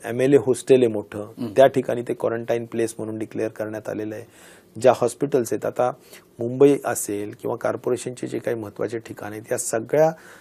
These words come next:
Speaker 1: म्हणजे मेडिकल एज्युकेशन, अ, त्याचबरोबर, अ, आपल्या गव्हर्नमेंटचे हॉस्पिटल्स आणि कॉर्पोरेशनचे हॉस्पिटल्स, या सगळ्यांच्या हॉस्पिटल्समध्ये आपण,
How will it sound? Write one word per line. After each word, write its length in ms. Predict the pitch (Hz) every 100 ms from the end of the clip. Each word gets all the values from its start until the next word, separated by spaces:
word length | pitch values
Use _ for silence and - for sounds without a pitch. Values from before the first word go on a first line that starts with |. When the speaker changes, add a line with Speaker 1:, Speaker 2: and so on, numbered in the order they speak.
| - -
Speaker 1:
म्हणजे 260 | 120 143
मेडिकल 480 | 135 110 123 131 180
एज्युकेशन, 720 | 127 110 - 92 - 117 139 156 _ - - _ _ _
अ, 380 | 107 104 104 104 104
त्याचबरोबर, 680 | 117 113 113 110 107 107 107 104 104
अ, 680 | 104 104 104 98 95 90 95 - - - - 113
आपल्या 280 | 107 113
गव्हर्नमेंटचे 460 | 107 110 135 147 143
हॉस्पिटल्स 640 | 101 - 107 120 147 170 - - - _ -
आणि 160 | 107
कॉर्पोरेशनचे 680 | 101 104 - 143 147 147 110
हॉस्पिटल्स, 440 | 92 - 135 156
या 60 | -
सगळ्यांच्या 880 | - 120 110 127 151 151 - 165 165
हॉस्पिटल्समध्ये 960 | 156 117 113 - - 120 120 117 113 135
आपण, 380 | 123 135 147